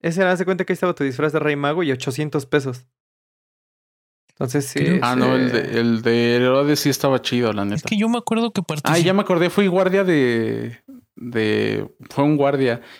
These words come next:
Speaker 3: Y me acuerdo que para mi voz, para que se escuchara diferente, necesitaban una voz más potente, más acá gravesona.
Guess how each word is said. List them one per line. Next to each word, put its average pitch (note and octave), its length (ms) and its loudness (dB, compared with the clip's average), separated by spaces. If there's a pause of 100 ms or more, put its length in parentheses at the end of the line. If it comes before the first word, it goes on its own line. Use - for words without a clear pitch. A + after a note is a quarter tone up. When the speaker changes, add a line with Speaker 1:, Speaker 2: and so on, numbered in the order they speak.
Speaker 3:
Y A#2+ 60 2
me A#2+ 60 4
acuerdo C#3+ 300 2
que F3 120 2
para C3+ 200 0
mi A#2 140 2
voz, C3+ 360 0 (440)
para A#2+ 180 0
que A#2 100 -4
se - 100 -6
escuchara C3+ 420 -2
diferente, C3+ 500 0
necesitaban B2+ 480 0
una C3 200 2
voz B2 220 0
más A#2+ 160 0
potente, C3+ 480 -2
más A2+ 320 -2 (500)
acá A2+ 180 -4
gravesona. A#2 800 0